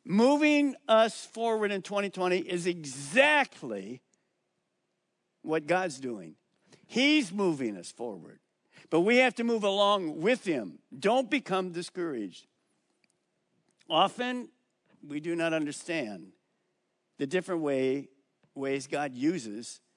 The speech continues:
as he's working all things together for good. They, they just seem strange. I guarantee you, we've all said this question to God. "God, why did you allow me to go through that experience?"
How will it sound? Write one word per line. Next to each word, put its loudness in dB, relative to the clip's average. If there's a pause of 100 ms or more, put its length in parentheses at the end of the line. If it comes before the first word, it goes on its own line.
(760)
as 2
he's 0
working -8
all -4
things -8
together -8
for -16
good. -12 (520)
They, -8
they -2
just -8
seem -6
strange. -8 (240)
I 4
guarantee -2
you, -8 (1400)
we've -2
all -2
said -4
this -6
question -10
to -12
God. -10 (1300)
"God, -2
why -6
did -2
you -2
allow -4
me -2
to -2
go -6
through -10
that 0
experience?" -8